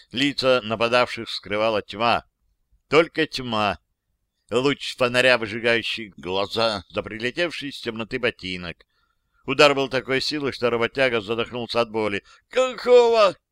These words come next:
«Нам нужен контейнер, номер...» Голос с каким-то странным акцентом, но твердый и властный, продиктовал номер. Услышав это, менеджер смены удивился.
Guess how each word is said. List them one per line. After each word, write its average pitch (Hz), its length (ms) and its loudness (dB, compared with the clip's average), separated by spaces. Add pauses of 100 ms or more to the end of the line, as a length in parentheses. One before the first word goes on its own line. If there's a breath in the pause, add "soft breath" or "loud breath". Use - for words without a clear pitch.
(580)
«Нам 117 320 2
нужен 113 340 -2
контейнер, 113 920 -2
номер...» 113 680 -2 (800)
Голос 120 480 2
с - 40 -14
каким-то 117 460 -8
странным 113 640 -2
акцентом, 107 840 -4 (320)
но 107 180 0
твердый 117 680 0
и 101 140 -10
властный, 107 640 -2
продиктовал 107 640 -4
номер. 101 460 -2 (800)
Услышав 113 540 -2
это, 117 420 0 (420)
менеджер 139 600 -2
смены 143 360 -4
удивился. 151 760 -2